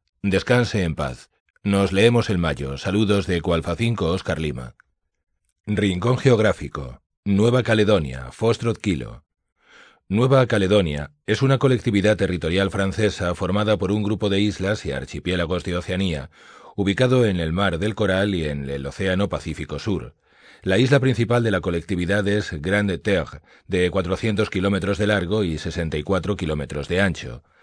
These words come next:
Cerca de su extremo sur, el área urbana de la ciudad de Numea tiene dos tercios de los habitantes del territorio. Se encuentra a mil cuatrocientos siete kilómetros al este-noreste de Australia,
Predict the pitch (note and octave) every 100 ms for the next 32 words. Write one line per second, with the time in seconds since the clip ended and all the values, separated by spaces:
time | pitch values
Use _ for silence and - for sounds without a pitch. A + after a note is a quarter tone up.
0 | - - _ - G#2 G#2 G#2+ G#2 G2 F#2
1 | A2 G2+ F2 A#2+ A#2+ F2 F#2+ F#2+ D#2 D2+
2 | E2 F#2+ F#2+ F#2 F#2+ F#2 G2 F#2+ D#2 F#2
3 | G2 F#2 E2 E2 A2+ B2 B2 - G#2+ -
4 | A2 G#2+ D#2+ D2 E2+ D2+ D2 F#2 E2 D#2+
5 | E2+ D2+ D#2+ D#2+ D2+ F#2+ B1 A1+ - _
6 | _ _ - - - - - - G#2 G2
7 | C#3+ C3 C3+ C3 - - F2+ F2+ A2+ B2+
8 | C3 G2 F2+ B2 A2 F#2+ E2+ B2 A2 A2+
9 | G2 G#2 F#2+ E2+ A2 - E2 F#2+ - G#2
10 | F#2+ D#2 F2 F2 F2 D#2+ D#2+ D#2 D#2 A2
11 | G#2+ D2 A#1+